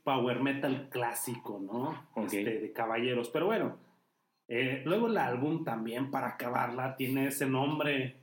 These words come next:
Speaker 1: de, de ese estilo,
Speaker 2: Ajá.
Speaker 1: And the Sword of Power.
Speaker 2: Sí.
Speaker 1: Este, un nombre hasta trillado en el power metal, pero lo más chido, lo más chido de todo esto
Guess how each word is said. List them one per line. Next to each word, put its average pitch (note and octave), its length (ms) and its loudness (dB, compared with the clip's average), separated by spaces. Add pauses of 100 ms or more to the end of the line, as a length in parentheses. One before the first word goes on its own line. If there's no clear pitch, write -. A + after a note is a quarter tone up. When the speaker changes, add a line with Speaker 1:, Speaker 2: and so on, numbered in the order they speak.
(100)
Speaker 1:
de, G#2+ 540 -4
de A#2 80 -2
ese B2+ 160 -2
estilo, E3 560 0
Speaker 2:
Ajá. A#2+ 420 -2
Speaker 1:
And B2+ 300 2
the A#2+ 180 2
Sword F#3 500 0
of - 180 -4 (120)
Power. F2+ 420 -8 (300)
Speaker 2:
Sí. G#2 340 -4 (380)
Speaker 1:
Este, C3 1000 0
un D#3+ 180 0
nombre D3+ 1000 0
hasta B2+ 300 -6
trillado C3+ 540 2
en B2+ 120 0
el A#2+ 80 0
power C3+ 380 2
metal, C3+ 460 0 (680)
pero C#3 240 4
lo C3+ 140 4
más D#3+ 200 0
chido, C3+ 460 0 (360)
lo A#2 140 0
más C#3 240 2
chido D#3 300 0
de C3 120 0
todo C3+ 260 0
esto G#2+ 340 -4